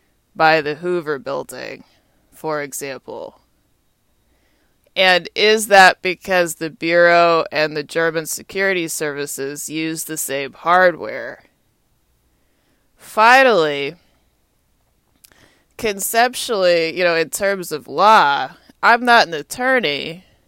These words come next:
um, but in all that, you know, is there a recourse in the sense that, you know, can, can someone in the city call the Hu-, the Hoover Building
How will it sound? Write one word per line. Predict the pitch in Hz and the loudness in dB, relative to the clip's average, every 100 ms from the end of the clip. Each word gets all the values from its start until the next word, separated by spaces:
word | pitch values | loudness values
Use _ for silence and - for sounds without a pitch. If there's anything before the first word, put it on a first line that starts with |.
| _ _ _ _ 180 | _ _ _ _ -2
um, | 180 175 170 165 _ _ - | -2 -2 -6 -16 _ _ 0
but | 247 214 151 - - - _ _ _ _ _ _ _ _ _ _ _ _ _ _ _ _ - | 4 4 4 -4 -12 -14 _ _ _ _ _ _ _ _ _ _ _ _ _ _ _ _ 0
in | 226 285 269 | 4 6 6
all | 202 175 | 6 4
that, | - 143 139 143 - - - - _ _ _ _ _ _ | 2 -2 -2 -4 -6 -12 -18 -20 _ _ _ _ _ _
you | 208 | 0
know, | 180 165 | 0 0
is | - 214 220 | 0 0 0
there | 214 208 175 | 2 6 6
a | 151 | 2
recourse | 139 175 233 269 - 175 151 151 165 180 | -4 -4 -2 -2 -6 -4 -2 -2 -4 -6
in | 165 | -6
the | 156 | -6
sense | - 180 175 - | -2 0 0 -2
that, | - 160 165 - _ _ _ _ _ _ _ _ _ | 0 2 0 -2 _ _ _ _ _ _ _ _ _
you | 220 | 0
know, | 196 170 160 _ _ _ | 2 0 -4 _ _ _
can, | - 208 - - | -4 -4 -6 -8
can | 196 175 | -6 -4
someone | - 226 220 220 | 2 2 4 0
in | 160 196 | 2 -2
the | 190 185 | -2 -4
city | - 190 175 170 165 160 _ _ _ - | -4 -4 -2 -4 -6 -10 _ _ _ -12
call | - 185 190 185 | 0 6 6 6
the | 160 | 2
Hu-, | 170 214 220 | -4 -8 -6
the | 165 175 | -2 0
Hoover | 214 254 208 165 | 2 0 0 -2
Building | 151 143 131 143 143 151 175 | -2 -4 -4 -6 -6 -8 -12